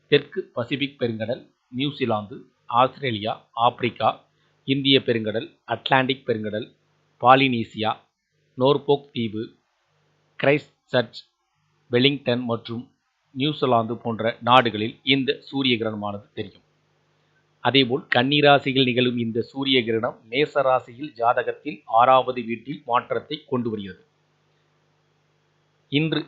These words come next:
செப்டம்பர் இருபத்தி ஒன்றாம் தேதி நிகழ உள்ள சூரிய கிரகணமானது இரவு நேரத்தில் தென்படுவதால் இந்தியாவில் தெரியாது. எனவே உணவு அருந்துவதில் எந்த ஒரு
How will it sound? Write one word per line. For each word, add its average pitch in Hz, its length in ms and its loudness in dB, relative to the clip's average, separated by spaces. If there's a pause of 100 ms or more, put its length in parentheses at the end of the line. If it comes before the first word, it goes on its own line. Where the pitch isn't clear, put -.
(120)
செப்டம்பர் 127 460 0
இருபத்தி 135 300 -2 (100)
ஒன்றாம் 135 340 0
தேதி 131 260 -2
நிகழ 127 180 2 (100)
உள்ள 120 120 -2 (100)
சூரிய 135 280 -4
கிரகணமானது 117 560 -4 (180)
இரவு 139 260 0
நேரத்தில் 123 460 -4
தென்படுவதால் 120 580 -4 (140)
இந்தியாவில் 127 560 -2
தெரியாது. 123 420 2 (200)
எனவே 117 280 -4 (720)
உணவு 147 260 2 (100)
அருந்துவதில் 127 540 2
எந்த 131 160 0 (100)
ஒரு 120 100 0